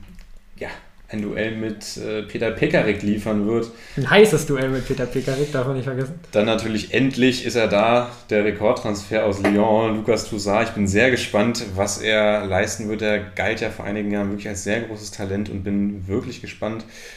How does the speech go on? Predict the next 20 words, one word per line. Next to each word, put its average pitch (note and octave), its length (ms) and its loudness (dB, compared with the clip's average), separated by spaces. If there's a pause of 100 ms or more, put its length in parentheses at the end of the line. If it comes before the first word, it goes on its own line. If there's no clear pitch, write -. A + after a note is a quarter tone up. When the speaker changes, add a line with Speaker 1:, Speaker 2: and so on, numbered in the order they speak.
(240)
Speaker 1:
ob - 140 -18
er G#2 80 0
es F#2+ 120 -4
schafft, G2+ 320 -10
die G#2 240 -4
Mittelfeldzentrale G2+ 1160 -2
in G2+ 680 -2
Berlin G2 720 -4
zu G2+ 440 -6
stabilisieren G2 800 -4
und G2 100 -10
zu - 140 -14
lenken. G#2+ 460 -4 (1300)
Ja, A2 200 6 (300)
wen G#2+ 140 0
haben A2+ 100 0
wir A#2+ 140 4
auf A2 100 0
der G#2+ 140 0
Abgangsseite? A2+ 760 0